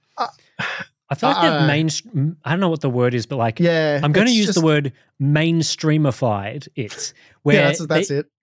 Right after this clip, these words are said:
Speaker 2: there used to be, like, they designed a game for a core audience. You'd have Call of Duty would do their thing, and then you'd have, like, Battlefield will do their thing, and then you'd
Speaker 1: Mm.
Speaker 2: have the other shooters would do their thing, and you just pick the style of game that you wanted to play. So if you wanted to play sort of a,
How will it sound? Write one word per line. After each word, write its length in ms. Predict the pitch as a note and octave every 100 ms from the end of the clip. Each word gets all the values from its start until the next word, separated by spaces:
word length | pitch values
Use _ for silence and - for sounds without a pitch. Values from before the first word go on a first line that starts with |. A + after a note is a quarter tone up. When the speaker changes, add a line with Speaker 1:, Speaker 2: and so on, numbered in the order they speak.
| -
Speaker 2:
there 180 | D3 D#3
used 300 | D#3+ F3+ -
to 80 | E3+
be, 380 | E3+ E3 D#3 D#3+
like, 240 | C3+ B2
they 240 | C#3 C3+ A#2
designed 500 | - C#3 C3+ D#3 F3
a 40 |
game 280 | D3+ D3 C#3+
for 300 | - B2+ C3+ _ -
a 80 | A2+
core 360 | - C#3 A#2+
audience. 320 | A2+ G#2 G2+
You'd 120 | C3 A#2
have 240 | A#2+ G2+ - _ _
Call 240 | - F3 G3+
of 60 |
Duty 260 | D3 E3+ D#3+
would 140 | C#3+
do 180 | C3+ C3+
their 280 | A2 A2+ A2
thing, 340 | - A2+ F#2 -
and 100 | B2+
then 100 | C3
you'd 120 | B2
have, 220 | B2 A2
like, 280 | A#2 A2 A2
Battlefield 600 | C3+ E3+ D#3+ - D3+ C3+
will 120 | B2+
do 240 | A#2 B2+ A#2
their 320 | G#2 A2+ A2
thing, 280 | - G#2 A2+
and 100 | E3
then 100 | E3+
you'd 100 | C#3+
Speaker 1:
Mm. 40 |
Speaker 2:
have 240 | B2 A2+ - - _ _ -
the 100 | C3+
other 380 | D#3 D#3+ D3+ E3
shooters 400 | - D3 C#3+ -
would 140 | C3
do 200 | B2+ B2
their 260 | A2 A#2+ A#2+
thing, 300 | - A2 A2
and 220 | A#2+ B2 -
you 140 | C#3
just 220 | C#3+ F3+
pick 240 | - E3 -
the 100 | C3+
style 440 | - C#3 B2 B2+
of 160 | C3+ A2+
game 220 | D#3 G3+
that 60 | F3
you 100 | C3
wanted 180 | A2+
to 60 | G#2
play. 160 | A2 G2+
So 140 | B2
if 80 | A2
you 80 | B2+
wanted 240 | C#3 C#3
to 100 | C3
play 280 | A2+ B2+ A#2+
sort 200 | A#2 A#2
of 120 | A2
a, 160 | A2+